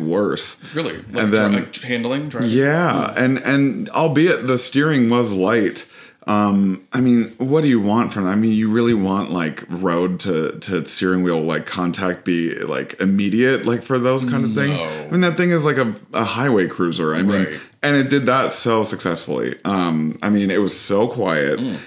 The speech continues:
Speaker 1: It was such a pl-, I honestly looked forward to driving it just from A to B because it was so nice to drive.
Speaker 2: What
Speaker 1: Like,
Speaker 2: was the M P G like?
Speaker 1: Um, better than the C X five. <laughs>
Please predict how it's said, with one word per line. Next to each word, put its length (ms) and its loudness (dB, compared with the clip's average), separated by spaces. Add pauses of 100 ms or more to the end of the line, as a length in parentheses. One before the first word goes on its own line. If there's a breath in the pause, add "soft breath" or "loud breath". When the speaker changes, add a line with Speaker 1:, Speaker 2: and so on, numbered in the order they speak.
(120 loud breath)
Speaker 1:
It 220 2
was 600 0 (220)
such 500 0
a 80 2
pl-, 160 -4
I 160 2
honestly 480 2
looked 200 0
forward 320 0
to 40 -2
driving 360 0
it 180 -2
just 360 -2 (460 loud breath)
from 220 0
A 160 4
to 80 2
B 220 4
because 280 0
it 80 2
was 180 0
so 440 -2
nice 260 -2
to 60 -18
drive. 420 -4
Speaker 2:
What 160 -4
Speaker 1:
Like, 40 0
Speaker 2:
was 120 -6
the 80 -8
M 80 -10
P 160 -12
G 240 -10
like? 380 -14 (280)
Speaker 1:
Um, 960 2 (200)
better 400 2
than 180 4
the 80 2
C 220 0
X 200 0
five. 640 -4
<laughs> 0 -